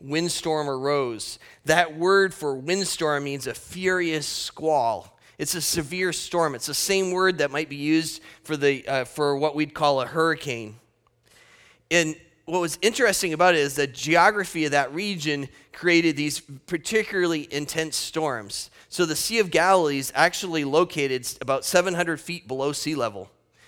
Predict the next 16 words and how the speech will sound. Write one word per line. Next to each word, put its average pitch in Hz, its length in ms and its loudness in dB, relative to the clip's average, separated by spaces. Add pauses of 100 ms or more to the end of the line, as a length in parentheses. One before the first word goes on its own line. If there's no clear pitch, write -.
(140)
So 165 220 -2
it's 143 100 -4
surrounded 175 640 4
on 143 640 -4
almost 180 320 0
entirely 156 720 2 (200)
by, 139 340 4 (100)
uh, 127 200 0
high 170 360 0
hills, 151 680 0 (140)
high 160 260 0
cliffs 170 640 2 (180)
that 143 160 2
surround 151 680 2
the 139 180 -4
sea. 139 380 -4